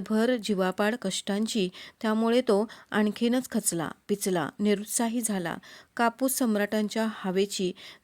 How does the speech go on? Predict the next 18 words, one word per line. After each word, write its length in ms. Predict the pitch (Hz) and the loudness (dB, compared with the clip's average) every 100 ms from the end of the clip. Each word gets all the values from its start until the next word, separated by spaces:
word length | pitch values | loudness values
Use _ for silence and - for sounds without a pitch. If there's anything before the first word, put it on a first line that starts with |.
| 208 | 0
झळ 180 | 214 214 | 2 4
निगरोपर्यंत 840 | 220 185 196 202 220 220 214 220 | 2 2 2 2 2 2 0 0
मर्यादित 500 | 226 214 190 185 208 208 | 0 2 2 2 0 0
न 60 | |
राहता 540 | 202 226 220 208 180 196 - - - 196 | 0 2 0 0 -2 -2 -6 -18 -12 4
गरीब, 380 | 220 214 226 220 | 6 6 4 2
गोऱ्या 400 | 202 208 190 208 | 4 6 6 2
शेतकऱ्यांच्या 680 | 220 202 185 202 196 196 214 214 | 2 0 0 0 0 0 -2 -2
घराला 360 | 196 180 185 | 0 0 0
भिडू 260 | 202 208 220 | 0 0 2
लागली. 360 | 208 175 156 - - - - - | 2 0 -4 -6 -14 -20 -20 0
कोणे 300 | 254 247 269 | 4 6 6
एकेकाळी 460 | 262 277 277 247 262 | 4 2 4 4 2
समृद्ध 460 | 254 208 214 202 | 2 2 0 0
आणि 340 | 233 214 202 220 | 0 2 0 0
संपन्न 520 | 226 202 185 202 220 | 0 0 -2 -2 -2
असलेल्या 500 | 226 196 190 196 208 | -2 -2 0 0 0
अलाबेमात 520 | 190 185 202 226 | 0 0 0 2